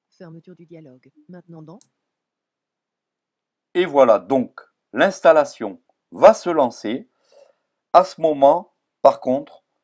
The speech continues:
Speaker 2: on a tout un temps que je vais calculer d'ailleurs au niveau de l'installation. Voilà, l'installation se lance. Il vérifie au niveau du D V D.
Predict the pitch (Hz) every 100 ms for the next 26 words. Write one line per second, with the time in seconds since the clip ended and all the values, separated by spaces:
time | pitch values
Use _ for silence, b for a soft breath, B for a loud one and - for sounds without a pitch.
0 | _ _ - 127 135 123 107 - _ _
1 | _ _ _ _ _ _ _ _ - 196
2 | - 127 123 131 151 185 - 117 110 139
3 | - 160 - 123 123 131 104 104 127 135
4 | 113 110 107 110 104 98 98 98 90 -
5 | - 110 139 _ _ _ _ _ _ _
6 | _ _ _ _ _ _ _ _ _ _
7 | 104 104 95 156 - 170 151 - 131 123
8 | 101 90 110 127 _ _ _ _ _ _
9 | _ _ _ - 147 156 139 135 - 143
10 | 131 127 _ _ _ _ _ _ _ _
11 | 147 151 143 127 127 120 _ _ _ _
12 | _ _ _ - 135 143 139 110 101 90
13 | 110 135